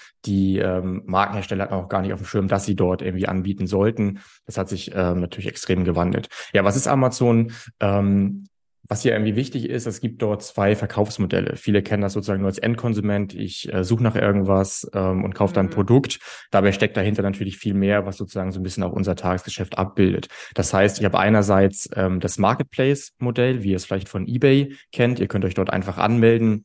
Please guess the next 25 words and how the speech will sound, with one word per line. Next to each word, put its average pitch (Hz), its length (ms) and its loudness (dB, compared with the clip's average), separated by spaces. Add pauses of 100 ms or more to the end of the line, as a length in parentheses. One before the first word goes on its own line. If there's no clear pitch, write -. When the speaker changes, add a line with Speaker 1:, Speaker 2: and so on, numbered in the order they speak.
Speaker 1:
als 95 320 0
Verkäufer 107 640 2
und 101 120 -4
dann 95 120 -4
über 104 180 -2
den 92 140 -4
Marktplatz 95 560 -4
an 90 240 -4
Endkunden 92 480 -2
verkaufen. 87 580 -2
Und 85 260 -2
Amazon 92 640 4 (380)
dient 95 100 4
dabei 95 260 4
einfach 95 300 0
nur 95 320 4
als 90 320 0
Übermittler, 104 560 0
als - 180 -4
Marktplatz 98 640 -2
und 92 200 -10
bekommt 90 320 -2
dafür - 160 -4
eine 87 80 0
Provision. - 640 -4